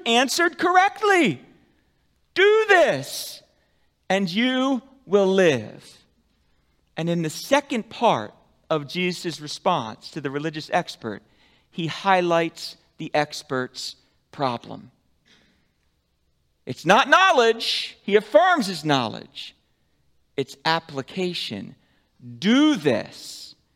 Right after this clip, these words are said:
and you will live. You see,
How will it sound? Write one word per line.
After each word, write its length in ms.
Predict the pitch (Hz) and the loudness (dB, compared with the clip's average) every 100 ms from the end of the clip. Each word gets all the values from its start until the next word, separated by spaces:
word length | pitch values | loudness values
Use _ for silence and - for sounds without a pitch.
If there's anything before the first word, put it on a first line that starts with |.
| _ _ - | _ _ -6
and 240 | 139 135 | -4 -4
you 520 | 123 147 151 147 147 147 _ _ _ _ _ _ _ | -6 -4 -2 -2 -4 -8 _ _ _ _ _ _ _
will 560 | 120 135 131 123 120 117 _ _ _ _ _ _ | -4 -2 0 -2 -6 -12 _ _ _ _ _ _
live. 720 | 120 131 110 101 - - - _ _ _ _ _ _ | -4 -2 -2 -6 -16 -20 -20 _ _ _ _ _ _
You 60 | - | -12
see, 480 | - 196 143 107 | -2 0 2 -2